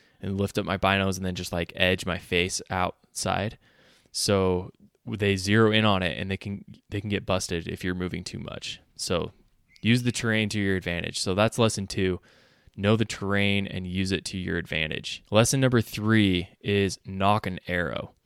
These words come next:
So as soon as I was at that one hundred yard mark where it was stalking time, I nocked an arrow.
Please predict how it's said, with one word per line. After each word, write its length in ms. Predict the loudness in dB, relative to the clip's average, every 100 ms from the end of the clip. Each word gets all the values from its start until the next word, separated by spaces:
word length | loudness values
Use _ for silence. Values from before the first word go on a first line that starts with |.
| _ _ -20 _
So 180 | 2
as 120 | 2 4
soon 500 | 4 4 6 4 2 -2
as 320 | 2 2 2
I 160 | 4
was 140 | 4 4
at 160 | 4
that 180 | 2 0
one 280 | 2 4 4
hundred 280 | 4 2 2
yard 300 | 4 4 2
mark 480 | 0 2 2 -4 -16 -14
where 260 | -2 2 2
it 140 | 2
was 160 | 0 0
stalking 540 | -2 0 -2 -2 -6
time, 380 | -2 0 0 -2 -8 _ _ _
I 120 | -4
nocked 320 | 2 2 2
an 100 | -2
arrow. 360 | -2 -2 -2 -6